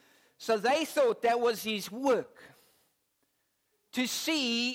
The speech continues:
if he would heal on the Sabbath.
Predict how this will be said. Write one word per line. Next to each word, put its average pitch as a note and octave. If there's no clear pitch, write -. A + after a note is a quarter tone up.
if A3
he B3
would G#3
heal F3+
on F#3
the F3+
Sabbath. G3